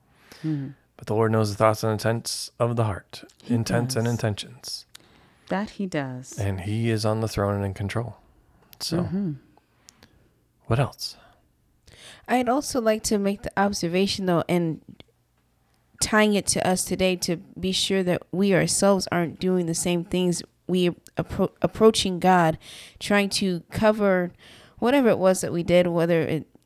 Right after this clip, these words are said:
Speaker 3: you know, like a sin pers-, or something. When we come to him, come truthfully. He already knows what,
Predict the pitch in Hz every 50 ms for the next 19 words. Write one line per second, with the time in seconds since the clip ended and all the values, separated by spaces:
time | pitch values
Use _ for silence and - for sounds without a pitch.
0 | - - - - 180 185 175 165 165 165 185 - - 170 165 - 175 - - -
1 | 214 220 214 202 - 202 - - - - - - 170 170 160 156 151 160 - -
2 | - 170 165 165 - 160 151 151 156 - - - - - - - - - - _
3 | _ _ _ _ _ _ _ _ _ _ _ _ _ _ 180 196 208 208 208 226
4 | 214 - - 226 226 226 226 226 - 208 214 202 190 185 190 - - 233 226 220
5 | 196 - - - 208 208 208 - - 180 175 175 185 226 220 220 262 285 269 208
6 | 180 175 185 190 170 143 156 180 - - - - _ - 175 175 165 - -